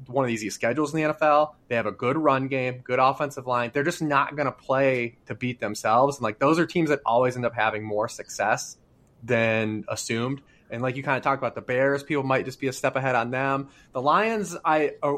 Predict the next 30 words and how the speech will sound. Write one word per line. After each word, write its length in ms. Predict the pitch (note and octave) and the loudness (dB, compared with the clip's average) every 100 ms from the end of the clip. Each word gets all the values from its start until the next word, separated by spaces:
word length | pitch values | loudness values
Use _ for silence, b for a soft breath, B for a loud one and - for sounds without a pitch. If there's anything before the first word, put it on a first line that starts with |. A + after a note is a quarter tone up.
| - | -4
we, 280 | D3 C#3 - | -4 -6 -2
I 100 | C3 | -4
totally 380 | B2+ D#3+ D3+ A#2 | 0 0 0 -2
get 280 | A#2 D3+ E3 | -2 -2 0
why 280 | D3 C#3+ D3+ | 4 4 2
they're 220 | D#3+ D#3+ | 0 0
there, 280 | D#3+ F3 D#3+ | 0 -2 -2
and 80 | |
I'm 220 | A#2+ C3 D3 | 0 0 -2
excited 360 | - D3 D3 | 2 2 2
about 220 | C#3+ C#3+ | 2 0
the 80 | C3+ | 2
Lions 240 | C#3 C3+ B2 | 0 0 -4
as 140 | - | 0
well. 180 | B2 D#3 | 2 4
But, 100 | B2 | 2
like, 120 | A2+ | -2
this 140 | D3 | -2
is 60 | D3 | -4
a 40 | |
team 180 | C3+ C#3 | -6 -4
that 100 | B2 | -4
still 140 | - A2 | 0 2
has, 80 | |
like, 120 | G2+ - | 0 -4
a, 100 | - - | -6 -6
a 60 | G#2 _ _ | -8 _ _
major 520 | C3 E3 F3+ E3+ B2+ A2+ | -4 0 2 2 2 -2
questions 560 | - A2+ - G2+ G#2 | 0 0 0 -6 -6
defensively, 760 | - - A2+ A#2 C#3 D#3 E3 | -10 -4 -4 -2 -2 0 -2